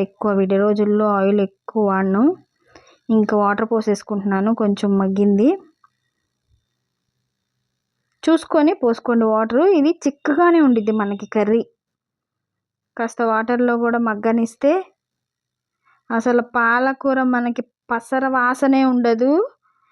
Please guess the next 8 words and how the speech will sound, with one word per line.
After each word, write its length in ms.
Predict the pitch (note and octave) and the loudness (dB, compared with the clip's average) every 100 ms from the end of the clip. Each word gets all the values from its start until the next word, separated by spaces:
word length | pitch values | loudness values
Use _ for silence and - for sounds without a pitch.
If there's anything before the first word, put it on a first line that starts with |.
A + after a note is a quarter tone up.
| _ _ _ _ _ _ _ - | _ _ _ _ _ _ _ -6
భలే 260 | A#3 B3 B3 | 0 0 2
టేస్ట్ 280 | A#3+ A#3 - | 0 0 -2
వచ్చి-, 280 | F#3+ - - _ _ F#3+ | -6 -8 -20 _ _ -8
వచ్చిద్ది. 460 | G3+ - F#3+ G3+ - _ _ _ _ _ _ _ - _ _ _ _ _ _ _ _ _ _ _ _ _ _ _ _ _ _ _ _ _ _ _ _ _ _ _ _ _ _ _ _ _ _ _ _ _ _ _ | -8 -6 -6 -6 -10 _ _ _ _ _ _ _ -20 _ _ _ _ _ _ _ _ _ _ _ _ _ _ _ _ _ _ _ _ _ _ _ _ _ _ _ _ _ _ _ _ _ _ _ _ _ _ _
ఇలా 200 | A#3 C4 G4 - _ - | -2 -2 -2 -8 _ -4
కొంచెం 300 | A3 A3 A#3+ | -2 0 -2
కొంచెం 260 | A#3 A3+ A#3 G#3+ - | -2 0 0 0 -4
తిప్పుతూ 380 | A#3 - B3+ | -8 -4 0